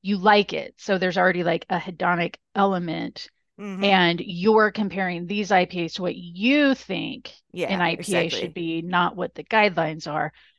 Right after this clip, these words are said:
Speaker 1: And there's definitely, there can be some overlap, but I think as a judge, you have a much better experience either judging a category where you don't like the beer because you can be a little more objective about it,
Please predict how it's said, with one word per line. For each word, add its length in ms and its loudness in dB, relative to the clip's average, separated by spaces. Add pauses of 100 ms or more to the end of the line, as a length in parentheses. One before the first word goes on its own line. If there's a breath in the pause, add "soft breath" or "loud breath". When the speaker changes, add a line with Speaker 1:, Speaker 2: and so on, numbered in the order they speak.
(180 soft breath)
Speaker 1:
And 120 8
there's 200 4
definitely, 400 2
there 200 -2
can 140 -8
be 100 -6
some 220 -10
overlap, 580 -2
but 120 0
I 120 0
think 280 -4
as 240 0
a 80 -8 (120)
judge, 460 4
you 120 -4
have 220 0
a 80 0
much 260 -6
better 200 -2
experience 640 -4
either 260 -4
judging 400 -2
a 60 -8
category 500 -2
where 160 -6
you 180 -8
don't 300 -6
like 220 0
the 100 -4
beer 380 -4
because 320 -6
you 80 -10
can 120 -10
be 80 -4
a 60 0
little 160 -4
more 160 -8
objective 460 -10
about 260 -4
it, 180 -4